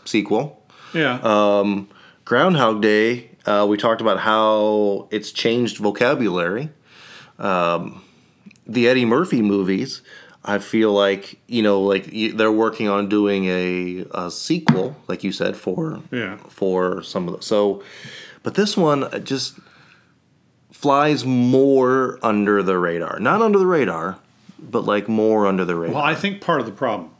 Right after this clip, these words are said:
Speaker 2: particularly with this movie, is it's tied up so much in the two leads. I mean, Steve Martin, again, he, that was kind of at the height of, well,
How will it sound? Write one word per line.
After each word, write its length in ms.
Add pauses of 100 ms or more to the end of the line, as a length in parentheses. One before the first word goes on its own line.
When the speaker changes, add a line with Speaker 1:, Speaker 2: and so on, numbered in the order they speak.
Speaker 2:
particularly 800
with 160
this 260
movie, 480 (100)
is 420
it's 200
tied 340
up 140
so 240
much 560
in 300
the 80
two 260
leads. 500 (520)
I 40
mean, 200
Steve 360
Martin, 640 (540)
again, 540
he, 240
that 180
was 140
kind 240
of 80
at 180
the 60
height 400
of, 400
well, 320